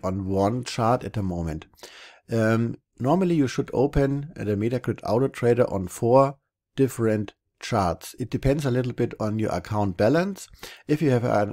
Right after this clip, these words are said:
account balance with over three hundred euros or dollars,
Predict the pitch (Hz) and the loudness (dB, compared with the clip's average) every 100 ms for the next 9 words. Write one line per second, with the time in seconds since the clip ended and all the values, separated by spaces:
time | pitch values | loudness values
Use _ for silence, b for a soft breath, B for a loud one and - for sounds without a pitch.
0 | 87 92 107 143 143 120 117 117 113 - | -6 -4 -2 0 2 4 4 2 -6 2
1 | 107 98 - - 123 131 123 - 131 120 | 2 2 -6 -2 4 4 4 0 -2 0
2 | 113 98 98 90 - 98 135 143 123 101 | -2 0 0 0 -4 2 4 4 2 2
3 | 90 135 143 139 - | 4 6 4 0 -6